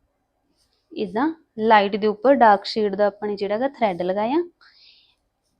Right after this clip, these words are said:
ਇਹ ਵੀ ਆਪਣੇ ਕੋਲੇ ਕਾਟਨ ਦੇ ਵਿੱਚ ਆਇਆ ਬਲੈਕ ਕਲਰ,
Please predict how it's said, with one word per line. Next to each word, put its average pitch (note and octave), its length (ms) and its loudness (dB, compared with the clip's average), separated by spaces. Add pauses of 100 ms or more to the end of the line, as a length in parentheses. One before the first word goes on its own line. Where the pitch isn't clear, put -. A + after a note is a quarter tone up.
(200)
ਇਹ A3+ 160 -2
ਵੀ A#3+ 100 2
ਆਪਣੇ B3 300 2
ਕੋਲੇ A#3+ 240 4 (120)
ਕਾਟਨ A#3 380 2
ਦੇ A#3 80 0
ਵਿੱਚ A#3 240 -4
ਆਇਆ A#3 180 4
ਬਲੈਕ G3 420 0
ਕਲਰ, B3+ 280 0